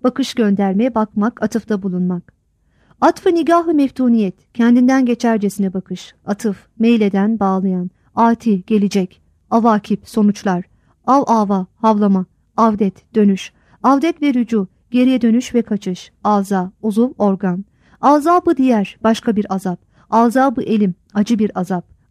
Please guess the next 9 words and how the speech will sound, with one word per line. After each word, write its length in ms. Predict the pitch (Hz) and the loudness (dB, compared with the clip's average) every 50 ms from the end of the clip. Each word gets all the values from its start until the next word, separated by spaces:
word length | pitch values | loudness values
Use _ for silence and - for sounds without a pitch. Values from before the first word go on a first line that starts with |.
| _ | _
Azim, 340 | - 226 208 202 226 190 175 - _ _ | 0 0 2 2 2 0 0 -2 _ _
büyük. 340 | - 226 220 202 190 - _ _ _ _ _ - | 0 0 0 0 -2 -4 _ _ _ _ _ 0
Azmi 340 | 202 277 320 311 320 320 | 2 2 2 2 0 0
intikam, 480 | 254 262 240 - 247 - 240 208 190 185 - _ | 0 0 0 -2 -2 -2 -2 -2 -2 -4 -8 _
intikam 480 | - 233 233 233 254 - 262 240 226 - | 0 0 0 0 -2 0 2 0 2 0
alma 240 | 190 190 185 190 | 0 0 0 -2
kararlılığı. 680 | 190 - 202 190 185 185 185 185 185 180 185 185 185 185 _ _ _ _ _ _ _ _ _ _ _ _ _ _ _ _ _ _ _ _ _ _ _ _ _ _ _ _ _ _ _ _ _ _ _ _ | -2 -2 -2 -2 0 -2 -2 -2 -4 -4 -4 -6 -6 -10 _ _ _ _ _ _ _ _ _ _ _ _ _ _ _ _ _ _ _ _ _ _ _ _ _ _ _ _ _ _ _ _ _ _ _ _
Bab, 200 | - 226 202 180 - _ _ _ _ _ _ _ _ _ | -2 0 0 0 -4 _ _ _ _ _ _ _ _ _
konu. 320 | _ - 254 220 202 175 | _ 0 2 4 4 2